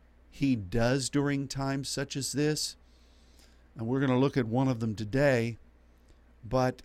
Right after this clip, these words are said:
um, it's, um, it's a pl-, it's a pleasure and a privilege to be able to serve our God and to know that He's in control.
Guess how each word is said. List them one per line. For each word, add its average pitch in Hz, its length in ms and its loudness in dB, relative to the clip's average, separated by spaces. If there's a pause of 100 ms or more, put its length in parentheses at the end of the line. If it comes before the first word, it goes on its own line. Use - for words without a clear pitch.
(100)
um, 113 520 -2 (600)
it's, 160 460 -2
um, 135 300 2 (880)
it's 156 240 -2
a 147 80 0
pl-, - 320 -16 (160)
it's 147 220 0
a - 60 0
pleasure 143 680 -2 (600)
and 113 80 -8
a 110 60 -10
privilege 135 580 -4
to - 80 -10
be 120 180 0
able 117 140 -2
to 107 80 -6
serve 127 360 0
our 117 160 0
God 117 460 2
and 117 140 -2
to 107 60 -6
know 135 360 -2 (440)
that 113 160 -2
He's 156 260 0
in 156 180 2
control. 113 760 0